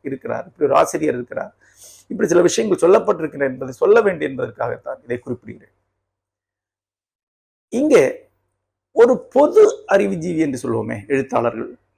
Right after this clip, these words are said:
சமூகவியலை பேசக்கூடியவங்களை பற்றி தான் பேசுறேன். அறிவியலாளர்கள் இதை அறிவியல் பூர்வமாக கற்றுக்கொள்ள வேண்டும், அதற்குள் நாம் செல்ல வேண்டாம்.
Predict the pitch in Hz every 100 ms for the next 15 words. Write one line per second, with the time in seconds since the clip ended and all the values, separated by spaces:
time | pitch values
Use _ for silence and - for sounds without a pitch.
0 | _ - 185 262 254 170 151 143 - 247
1 | - - 123 117 113 117 123 117 101 -
2 | - - 214 269 269 220 202 196 160 180
3 | - 175 190 262 220 233 214 170 - 170
4 | 143 131 117 110 - _ _ _ _ -
5 | 208 202 165 151 127 139 123 110 -